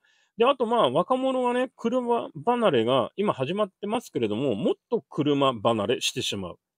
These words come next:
だって持ってると維持費がね、すごいじゃないですか。で、まあ、税金とか維持費もすごいんだけど、車検とかね、整備代がね。あの、ガソリンが高いっていうのは、やっぱり日常で使っていく中で、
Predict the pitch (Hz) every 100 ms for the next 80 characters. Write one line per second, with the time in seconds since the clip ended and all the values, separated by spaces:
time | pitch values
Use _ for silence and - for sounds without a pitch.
0 | _ _ _ - 160 113 143 247 - 143
1 | 104 107 127 208 - 92 98 87 - -
2 | 156 214 110 90 82 - - _ _ _
3 | _ _ 160 180 - _ 156 113 214 240
4 | 262 247 247 208 135 165 233 214 135 -
5 | 127 196 208 117 101 101 123 101 107 -
6 | 107 101 104 196 - 117 101 95 90 101
7 | 175 226 _ _ _ _ _ 92 82 -
8 | - - 247 294 294 - - 247 208 -
9 | 127 104 113 101 127 120 113 143 - 220
10 | 269 247 226 - 233 208 _ 208 190 190
11 | 202 143 117 101